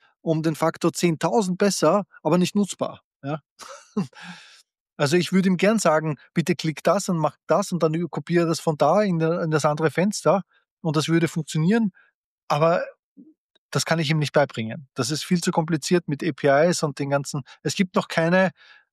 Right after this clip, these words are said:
brauchbare Benutzeroberfläche. Und, ähm, w-, wird auch nicht passieren, solange das in diesem Browser, äh,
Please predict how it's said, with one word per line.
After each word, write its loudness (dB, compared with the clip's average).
brauchbare 2
Benutzeroberfläche. -2
Und, -2
ähm, 0
w-, -12
wird 2
auch 4
nicht -2
passieren, 0
solange 0
das -2
in -2
diesem -6
Browser, 0
äh, -8